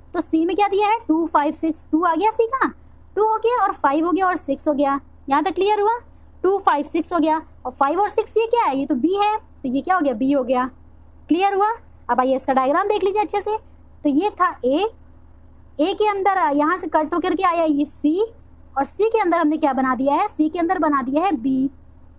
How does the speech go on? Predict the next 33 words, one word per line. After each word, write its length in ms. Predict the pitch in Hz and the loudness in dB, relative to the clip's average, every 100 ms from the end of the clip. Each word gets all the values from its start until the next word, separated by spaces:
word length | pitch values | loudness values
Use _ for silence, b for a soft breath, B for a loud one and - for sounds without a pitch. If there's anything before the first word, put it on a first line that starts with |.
| - - - - - | -20 -20 -20 -20 -6
अब 100 | 262 | -6
clear 320 | - 302 320 | 0 0 2
हो 60 | 349 | 0
गया 140 | 349 381 | 0 0
इसका 160 | - | 2
diagram। 360 | 403 392 427 480 - - - - - - - | 0 2 0 -2 -8 -20 -20 -20 -20 -14 -2
ए 160 | 277 294 | 0 2
जो 100 | 427 | 0
number 280 | 403 392 403 | 0 0 0
था 120 | 392 | 0
वो 100 | 381 | 2
था 100 | 370 | 0
वन, 280 | 285 277 370 | 2 2 0
टू, 180 | 392 403 | -2 -2
थ्री, 200 | 311 311 | 0 -2
फ़ोर, 240 | 311 320 349 | 2 0 0
सी 240 | - 311 | 0 0
में 100 | 415 | 2
भी 80 | 427 | 0
टू 180 | 381 330 | 0 2
था, 160 | 330 | 2
तो 120 | 311 320 | 0 -2
सी 180 | 294 294 | 0 0
में 100 | 349 | 0
ये 120 | 349 | -2
दोनों 200 | 370 381 | -2 -2
number 220 | 370 392 | 0 0
common 300 | 302 269 302 | 0 2 0
हो 80 | 415 | 0
गया, 160 | 381 330 | 0 0
टू 180 | 320 294 | 0 0
दोनों 220 | 302 349 | 0 2
में, 220 | 311 | 0